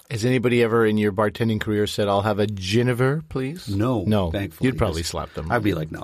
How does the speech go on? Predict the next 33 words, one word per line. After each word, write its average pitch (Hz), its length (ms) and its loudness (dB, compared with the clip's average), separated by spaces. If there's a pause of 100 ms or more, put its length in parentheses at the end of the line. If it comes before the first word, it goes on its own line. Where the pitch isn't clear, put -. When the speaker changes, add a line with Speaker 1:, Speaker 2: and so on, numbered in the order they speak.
Speaker 2:
okay, 120 220 0
this 110 180 -2
isn't 101 200 0
the - 100 -2
bar - 180 0
for 98 160 0
you." 92 220 -8
Speaker 1:
<laughs> - 20 -20
Bunch 131 200 0
of 110 80 2
ice 107 200 -2
in 104 80 -6
their 95 120 -6
face. 87 340 -8
Get 104 120 -8
out 90 60 0
Speaker 2:
Uh, 143 140 2
Speaker 1:
of 82 80 -6
here. 80 160 -16
Speaker 2:
so 185 320 0 (160)
do 139 100 -8
you 240 80 0
know 294 80 2
what 190 160 2
juniper 147 460 0
is? 113 360 -4 (380)
Speaker 1:
It's 156 160 0
a 180 60 -2
berry. 147 400 0 (100)
Speaker 2:
It's 160 160 0
a 208 60 -2
berry 202 420 4
from 160 420 2